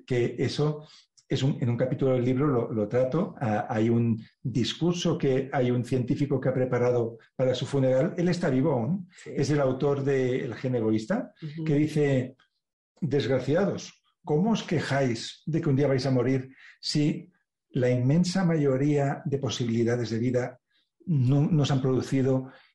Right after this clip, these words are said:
Speaker 1: y igual podrían haber habi-, habido enormes, ingentes masas de genios que nunca nacerán y eres tú el que le ha tocado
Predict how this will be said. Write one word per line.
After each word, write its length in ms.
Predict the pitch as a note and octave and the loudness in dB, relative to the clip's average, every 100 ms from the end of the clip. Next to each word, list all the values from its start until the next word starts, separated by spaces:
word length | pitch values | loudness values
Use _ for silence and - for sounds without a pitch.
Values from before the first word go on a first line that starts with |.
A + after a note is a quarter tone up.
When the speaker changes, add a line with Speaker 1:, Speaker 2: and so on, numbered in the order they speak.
| _ | _
Speaker 1:
y 340 | - E3+ E3+ - _ _ _ _ - | 0 0 0 -10 _ _ _ _ -2
igual 560 | D#3 C3 D3 D#3+ - | 0 2 2 0 -2
podrían 360 | - A#2+ C#3 D3 | -2 0 2 2
haber 220 | C3+ C#3 | 2 2
habi-, 360 | C3+ C3 C3+ - | 2 2 0 -2
habido 500 | C3+ A#2 C3 C3+ D3+ - | -6 0 2 2 0 0
enormes, 760 | C3+ C3+ D3 D3 D3 C#3 - - _ _ _ _ - | 0 0 0 2 2 0 -6 -20 _ _ _ _ -2
ingentes 720 | C#3 A#2 D3 C#3 D#3 - - | 0 0 0 0 -2 -4 -4
masas 540 | D3+ B2 C3+ - C#3+ B2+ | 0 0 0 0 -2 0
de 120 | C3 | -2
genios 540 | - D#3 C#3 D3 D3+ - | 0 0 2 0 -4 -4
que 80 | |
nunca 220 | C3 D3+ D#3 | -2 0 2
nacerán 540 | C#3 C3 B2 D3+ - _ - | 0 0 0 -2 -6 _ -4
y 120 | D3 | 0
eres 240 | D3+ - | 0 0
tú 280 | - G3+ - - | 0 -2 -2 -4
el 180 | C#3 | -2
que 140 | - C#3 | 0 2
le 100 | C3+ | 2
ha 80 | - | 0
tocado 420 | D3 C#3+ D3+ D3+ | 0 0 0 -2